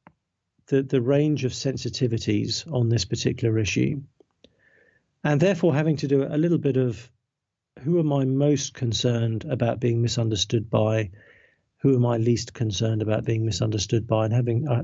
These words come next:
I hate having to, to kind of go through that process, but there are, there are times when you think, "Well, the person who most needs to get this is, is X, and if Z misunderstands a bit of that, Z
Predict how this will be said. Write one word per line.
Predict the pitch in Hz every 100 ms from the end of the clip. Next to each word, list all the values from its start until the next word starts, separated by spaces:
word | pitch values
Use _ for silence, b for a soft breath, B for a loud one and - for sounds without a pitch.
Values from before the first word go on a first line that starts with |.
| -
I |
hate | 120 139 123
having | 120 117
to, | 127 117 104 B B B B B B B B _ _ _ _ _
to | - 127
kind | 131
of | 120 113 - _ _ _ _ _ -
go | 135 120
through | 127 117
that | 123 127
process, | 120 110 123 113
but | - -
there | 127 117
are, | 117 - -
there | 123
are |
times | 113 127 123 117
when | 110
you | 110
think, | 123 120
"Well, | 117 117 - - _ _ _
the | -
person | 135 139 135 135
who | 120
most | 120 127 139 -
needs | 135 123 -
to | 123
get | 117 -
this | 127 123 -
is, | 170 117 107 - _ -
is | 117 104 95
X, | 127 - - - 302
and | 117
if | 117 - -
Z | 120 127 143 -
misunderstands | 131 127 127 120 113 - 123 123 113
a |
bit | 113 123
of | 117
that, | 127 139 - b b b b 147
Z | 123 131